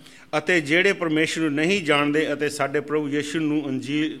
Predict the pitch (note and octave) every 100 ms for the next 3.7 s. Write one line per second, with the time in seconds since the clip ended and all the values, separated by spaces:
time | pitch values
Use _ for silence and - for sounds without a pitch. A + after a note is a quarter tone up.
0 | - - B2+ B2 E3 D3 B2 C#3+ D#3 D#3
1 | C3+ D3+ F#3 D3 C3+ C3 C3+ C3+ - -
2 | - F3 F#3 D#3 C#3+ D3+ D#3 - - -
3 | A2+ A2+ C#3+ D#3 D#3+ D#3 C#3+